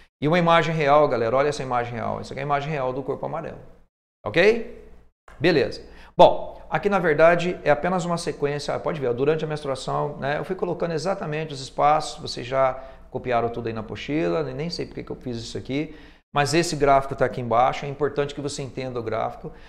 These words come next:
Ciclo menstrual de vinte e oito dias, tá? Geralmente os primeiros cinco dias é o período da menstruação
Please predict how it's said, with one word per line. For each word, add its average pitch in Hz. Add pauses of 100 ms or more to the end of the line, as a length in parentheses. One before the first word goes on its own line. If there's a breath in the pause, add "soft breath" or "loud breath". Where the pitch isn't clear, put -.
(100)
Ciclo 165
menstrual 139
de 135
vinte 143
e 139
oito 127
dias, 110 (140)
tá? - (200 loud breath)
Geralmente 151
os 131
primeiros 143
cinco 139
dias 127
é -
o 127
período 127
da 123
menstruação 120